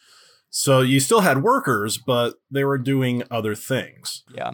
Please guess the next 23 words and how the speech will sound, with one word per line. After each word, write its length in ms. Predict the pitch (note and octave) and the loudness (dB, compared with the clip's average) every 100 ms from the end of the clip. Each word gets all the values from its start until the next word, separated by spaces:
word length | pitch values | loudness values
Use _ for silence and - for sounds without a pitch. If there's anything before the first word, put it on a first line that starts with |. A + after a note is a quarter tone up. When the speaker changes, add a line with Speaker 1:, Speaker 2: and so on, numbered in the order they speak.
| A2 | -6
Speaker 1:
Um, 340 | G#2+ G2 F2+ | -4 -4 -6
and 180 | F#2 A2+ G#2 | -6 -4 -2
so 440 | B2+ A2+ A2 A2 | 0 0 0 -2
the, 360 | A2 A2+ A#2 - _ | 0 0 -2 -6 _
the 140 | A#2+ | -8
shanties 460 | A2+ G#2+ G#2+ A#2+ G#2 | -4 -4 -4 -4 -4
kind 320 | - A2 A2+ | -4 -4 -2
of 520 | A#2 A2+ G#2+ - - _ | 0 -2 -4 -8 -14 _
started 520 | - - - B2 B2+ B2+ | -8 -6 -2 0 0 0
to 60 | |
go 220 | C3+ C3+ C3+ | 0 2 2
away, 500 | C3 D3+ F2 E2 - - | 0 0 -2 -8 -12 -2
but 220 | C#3 C3 | 0 0
they 120 | C3+ | 0
never 440 | C3 D3 E3 D#3 - - | 2 0 0 -2 -4 -10
truly 560 | - - G#3 A3 D3+ | -8 -4 -2 0 0
went 200 | A2+ A2 | 0 -2
away 280 | G2 F#2+ G2 | -4 -4 -4
because 320 | A2 - A#2+ | -4 -2 -2
of 80 | A2+ | -2
a 40 | A2+ | 0
lot 280 | A2 A2 | 0 2
of 340 | G#2+ G#2 G2 | 0 -2 -4